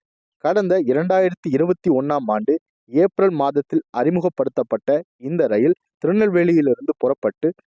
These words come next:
தென்காசி வழியாக விருதுநகர் வரை உள்ள பகுதிகளையும், ரயில் வசதிகள் பெரிதும் இல்லாத திண்டுக்கல் முதல் பழனி, பொள்ளாச்சி வழியாக கோவை வரை உள்ள பகுதிகளையும் இணைக்கும் வகையில்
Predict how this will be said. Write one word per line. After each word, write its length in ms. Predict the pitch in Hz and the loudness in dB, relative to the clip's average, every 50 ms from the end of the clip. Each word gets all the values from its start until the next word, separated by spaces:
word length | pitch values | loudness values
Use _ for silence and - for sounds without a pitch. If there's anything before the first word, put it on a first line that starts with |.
| _ _ _ - | _ _ _ -4
தென்காசி 440 | 147 175 208 214 220 202 180 - 170 | -2 -2 0 0 0 0 0 0 0
வழியாக 440 | 139 120 123 139 135 117 104 - 139 151 170 _ _ _ _ _ - | 0 2 2 2 2 2 0 0 -2 -4 -4 _ _ _ _ _ -2
விருதுநகர் 580 | 131 170 190 226 214 214 202 190 170 170 165 143 | -2 0 2 2 0 2 0 0 0 0 -2 0
வரை 200 | 135 135 151 156 - | 0 0 0 0 0
உள்ள 200 | 131 135 143 147 135 _ | 0 2 2 2 2 _
பகுதிகளையும், 680 | - 117 123 151 151 151 131 120 107 107 113 139 - _ _ _ _ _ _ _ - | -2 -2 -2 0 0 0 0 0 0 -2 -2 -6 -10 _ _ _ _ _ _ _ -4
ரயில் 260 | 120 143 196 233 220 | -2 0 2 2 2
வசதிகள் 520 | 190 165 - - 175 175 175 170 185 180 - | 2 0 0 -2 -2 -2 0 0 -2 -2 0
பெரிதும் 360 | - 143 151 175 170 190 165 127 | -2 -2 0 0 -2 -2 -2 0
இல்லாத 380 | 127 131 135 127 113 107 - 151 180 - _ _ _ _ _ _ - | 0 2 2 2 2 0 2 0 0 0 _ _ _ _ _ _ -2
திண்டுக்கல் 500 | 151 185 214 214 226 185 - 202 185 160 | 0 0 2 0 0 0 0 0 0 2
முதல் 280 | 139 127 127 160 180 - _ _ _ _ - - | 0 0 0 0 -2 -2 _ _ _ _ -6 -2
பழனி, 340 | 139 160 190 202 202 202 196 - | 0 0 2 2 2 0 0 0
பொள்ளாச்சி 500 | - 151 151 160 170 175 160 - - 170 | 0 0 2 2 2 2 0 0 0 2
வழியாக 540 | 143 135 139 139 143 131 123 - 165 175 185 _ _ _ _ _ _ _ - | 2 2 2 2 2 2 0 0 0 -2 -2 _ _ _ _ _ _ _ -2
கோவை 280 | 165 175 190 190 202 196 185 | 0 0 2 2 2 2 2
வரை 220 | 156 156 156 165 165 - | 2 2 2 2 0 2
உள்ள 200 | 139 143 151 151 139 - | 2 2 2 2 0 0
பகுதிகளையும் 600 | 120 123 - 160 156 147 135 117 117 131 156 170 _ _ _ _ | -2 -2 0 0 0 2 2 2 2 2 0 -2 _ _ _ _
இணைக்கும் 480 | 117 135 151 185 185 _ - 185 165 131 | -6 -2 -2 -2 -2 _ -2 -4 -2 -2
வகையில் 400 | 123 110 - 117 123 165 202 | -4 -2 -2 0 0 0 0